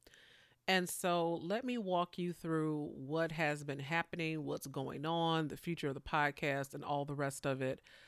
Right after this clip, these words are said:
so that, uh, there's no stone unturned, no question unanswered. So, as I told you back in, I think,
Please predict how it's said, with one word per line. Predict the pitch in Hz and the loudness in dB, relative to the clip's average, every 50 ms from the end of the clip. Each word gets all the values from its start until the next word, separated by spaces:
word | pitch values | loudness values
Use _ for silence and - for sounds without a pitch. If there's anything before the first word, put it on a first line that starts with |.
| - - _ | -20 -20 _
so | - - - 170 156 156 151 | -14 -4 0 2 2 2 2
that, | 143 147 151 143 135 135 135 127 - - - - - - - _ _ - | 0 0 2 4 4 4 4 2 0 -2 -8 -8 -8 -12 -18 _ _ 0
uh, | 143 135 127 127 | 2 4 4 2
there's | 135 147 139 135 131 139 | 2 0 0 0 0 -2
no | 143 143 139 139 147 | -2 0 0 0 -2
stone | - - - - 139 135 135 131 131 | -4 -6 -2 0 0 2 2 0 0
unturned, | - - 131 139 143 - - - 147 135 131 127 123 127 123 127 | -2 -2 -2 -2 -2 -4 -2 0 2 2 2 2 0 -2 -2 -2
no | 131 131 127 | -2 -2 -2
question | - - - 139 131 - - - 131 123 123 - | -2 0 0 0 0 0 -4 -4 -2 -2 -2 -2
unanswered. | 123 127 123 - - - 113 107 110 120 - - 50 50 - - - _ _ - _ - - - - - - - _ | -2 -4 -4 -4 -6 -4 -4 -4 -4 -4 -6 -6 -6 -8 -8 -10 -14 _ _ -20 _ -20 -20 -20 -20 -20 -20 -20 _
So, | - - - 202 190 185 180 175 175 175 170 180 - _ _ _ _ _ - | -10 -2 2 4 4 6 6 4 4 2 0 -2 -4 _ _ _ _ _ 2
as | 196 220 254 | 2 4 4
I | 285 | 2
told | 294 - - 226 208 202 190 175 | 0 0 0 0 2 2 0 0
you | 185 170 | -2 0
back | 175 165 160 - 165 | 2 0 0 0 0
in, | 151 | -2
I | 143 - | -2 0
think, | - 170 156 | -2 -4 -4